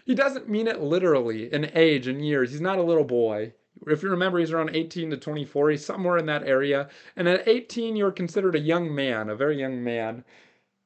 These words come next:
So he's not an actual little child. What does he mean by that then? We see another man in the Bible say, "I am a little child" as well. Jeremiah,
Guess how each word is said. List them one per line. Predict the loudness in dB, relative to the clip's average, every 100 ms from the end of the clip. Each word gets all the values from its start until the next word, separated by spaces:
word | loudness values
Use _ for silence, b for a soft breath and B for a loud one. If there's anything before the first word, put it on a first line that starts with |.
| _
So | 0 0
he's | 4
not | 4 4 0 -4
an | -2
actual | 0 -2 -2 0 2 2
little | 2 2
child. | 0 0 0 0
What | 0 -2
does | -4
he | -2
mean | 0 0 0
by | 0 0
that | -2 -4 -6
then? | -8 -8 -10 -14 _ _ -2
We | 2
see | 2 0
another | -2 0 0
man | 0 0 0
in | 0 0
the |
Bible | 2 2 2 2
say, | -2 2 2
"I | 2 0
am | 0
a | 0
little | 0 0
child" | -2 -2 0 0
as | -2
well. | 0 2 2
Jeremiah, | 2 2 2 0 0 2 2 2 0